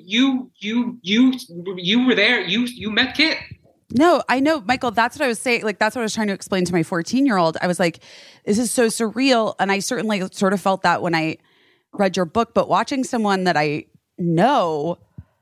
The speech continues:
Speaker 2: and I don't know, and I'm friends with lots of people who make movies. They're, my fucking wedding vows are in the mo-, my actual wedding vows are in the movie The Vow. Mark wrote our actual wedding vows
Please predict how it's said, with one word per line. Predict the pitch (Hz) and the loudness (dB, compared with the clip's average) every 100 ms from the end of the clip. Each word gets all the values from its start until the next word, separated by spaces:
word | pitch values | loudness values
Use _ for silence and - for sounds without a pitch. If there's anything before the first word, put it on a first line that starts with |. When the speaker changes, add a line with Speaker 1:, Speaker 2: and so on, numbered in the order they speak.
| _ _ - | _ _ -2
Speaker 2:
and | 403 | 0
I | |
don't | 381 508 453 | 2 2 4
know, | 262 277 | 2 2
and | 294 | 2
I'm | 320 359 | 0 2
friends | 381 392 | 0 0
with | 370 | 0
lots | 330 370 | 0 0
of | 311 | 0
people | 320 294 | -2 0
who | 269 | 0
make | 254 247 | 0 -2
movies. | 220 233 247 214 | -2 -2 -2 0
They're, | 240 - | -2 0
my | 269 | 0
fucking | 320 349 359 302 | 0 0 2 4
wedding | 240 285 | 4 2
vows | 240 220 208 170 | 2 2 0 0
are | 208 | -2
in | 214 226 220 214 - | 0 0 0 -2 0
the | 202 | 0
mo-, | 196 220 | 2 0
my | 220 262 | 0 2
actual | 220 240 - 254 208 | 2 0 0 -2 2
wedding | 196 202 202 | 2 0 2
vows | 180 165 | 2 2
are | 180 165 | 0 0
in | 190 190 | 0 2
the | |
movie | 180 180 156 | 2 2 0
The | 147 | 0
Vow. | 147 147 117 - | 0 0 -2 -2
Mark | 156 160 - | 0 0 0
wrote | 185 190 208 | 0 0 -2
our | 165 - | 0 2
actual | 175 185 - 185 175 | 0 0 -2 0 2
wedding | 170 175 160 | 0 0 0
vows | 143 135 | 0 0